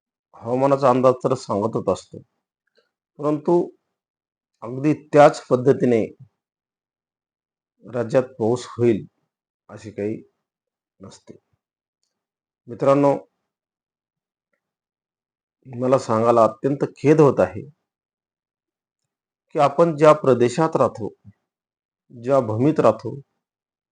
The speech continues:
त्या भूमीचा अंदाज व्यक्त करणे हे आमच्यासारख्या छोट्याशा अभ्यासकाचे महत्त्व आहे. जगाचा अंदाज सांगून किंवा भारताचा अंदाज सांगून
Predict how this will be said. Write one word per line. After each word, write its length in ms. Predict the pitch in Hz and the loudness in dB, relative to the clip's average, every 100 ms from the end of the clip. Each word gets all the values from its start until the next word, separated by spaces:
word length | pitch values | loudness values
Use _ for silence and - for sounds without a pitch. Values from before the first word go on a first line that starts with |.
| _ _ _ _ _ - | _ _ _ _ _ -6
त्या 140 | 156 | -2
भूमीचा 560 | 135 110 120 135 143 113 - - _ _ _ _ _ _ _ _ _ _ _ _ | -2 -2 0 0 2 2 2 -6 _ _ _ _ _ _ _ _ _ _ _ _
अंदाज 440 | 123 123 131 147 - _ - | -8 -2 2 2 0 _ -8
व्यक्त 360 | 127 139 - 156 | -2 0 0 -2
करणे 320 | 131 107 107 95 - _ _ _ _ _ _ _ _ | 0 0 0 -4 -6 _ _ _ _ _ _ _ _
हे 200 | 117 139 - | -12 -12 -10
आमच्यासारख्या 760 | 113 113 113 139 127 113 117 110 110 _ _ _ | -10 -8 -4 -2 -2 -4 -4 -6 -6 _ _ _
छोट्याशा 560 | 113 110 131 - 120 113 - _ _ _ _ _ - | -16 -8 -6 -6 -10 -10 -16 _ _ _ _ _ -20
अभ्यासकाचे 760 | 104 101 110 101 - 101 101 92 | -10 -6 -6 -6 -10 -10 -10 -12
महत्त्व 360 | 87 - - | -14 -20 -20
आहे. 1500 | - _ _ _ _ _ _ _ _ _ _ _ _ - 95 | -20 _ _ _ _ _ _ _ _ _ _ _ _ -20 -6
जगाचा 440 | 101 123 151 156 | 0 4 4 6
अंदाज 240 | 156 151 156 | 4 4 2
सांगून 460 | - 110 98 95 - _ _ _ _ _ _ _ - | 2 -2 -2 -6 -12 _ _ _ _ _ _ _ -14
किंवा 100 | 139 | -12
भारताचा 520 | 123 113 - 139 156 143 | -8 -8 -4 -4 2 0
अंदाज 200 | 139 135 | 0 -4
सांगून 480 | 120 107 98 104 | -4 -4 -6 -8